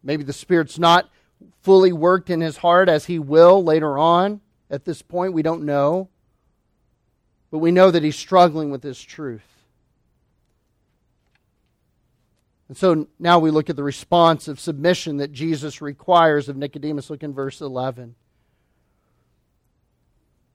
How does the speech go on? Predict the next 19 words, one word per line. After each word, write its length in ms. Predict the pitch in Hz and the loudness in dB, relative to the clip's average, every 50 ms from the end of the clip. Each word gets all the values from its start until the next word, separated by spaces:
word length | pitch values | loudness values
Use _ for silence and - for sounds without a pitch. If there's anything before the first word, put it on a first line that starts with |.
| _ _ _ _ _ _ _ _ _ _ _ _ _ _ _ _ _ _ _ _ _ _ _ _ | _ _ _ _ _ _ _ _ _ _ _ _ _ _ _ _ _ _ _ _ _ _ _ _
Jesus 420 | _ - 151 147 131 127 143 - - | _ -10 -10 -8 -8 -10 -14 -10 -10
again 340 | 160 143 156 175 175 160 139 | -6 -2 0 0 0 0 -2
begins 360 | 139 135 147 156 156 151 135 | -6 -6 -4 -6 -6 -6 -8
with 140 | 147 139 - | -10 -4 0
that 200 | 160 147 143 135 | 2 4 4 2
authoritative 680 | 131 - _ 170 165 165 160 - 156 160 147 139 131 | 0 -6 _ -4 -4 -4 -2 -2 -4 -4 -4 -4 -8
formula, 560 | - _ 160 156 151 160 160 156 160 180 185 | -10 _ -8 -6 -6 -4 -6 -4 -4 -6 -6
"Truly, 440 | - _ - 175 175 165 156 147 135 | -8 _ -8 -4 -4 -4 -4 -4 -8
truly, 580 | - - - 170 160 156 156 160 170 180 185 - _ _ _ _ _ _ _ _ _ _ _ _ _ _ _ _ _ _ _ _ _ _ _ _ - | -10 -12 -10 -6 -6 -4 -2 -4 -4 -4 -6 -10 _ _ _ _ _ _ _ _ _ _ _ _ _ _ _ _ _ _ _ _ _ _ _ _ -4
of 140 | 151 151 | -2 -2
a 40 | 160 | -2
truth, 460 | - - - - 175 175 175 185 - | -4 -6 -8 -2 0 2 2 2 0
of 120 | 180 156 143 | -4 -2 -2
a 60 | 143 | -4
truth, 560 | 139 - - - 185 175 170 175 190 185 - | -6 -8 -6 -2 0 2 2 2 0 -2 -6
I 220 | - - 139 143 147 | -6 -4 -2 -2 -4
say 480 | 143 - - - - 170 165 160 170 | -4 -8 -14 -4 0 0 2 2 0
to 220 | 165 - - 170 156 | -4 -6 -12 -12 -10
you." 460 | 147 143 147 147 151 165 180 196 | -8 -8 -8 -6 -6 -8 -10 -12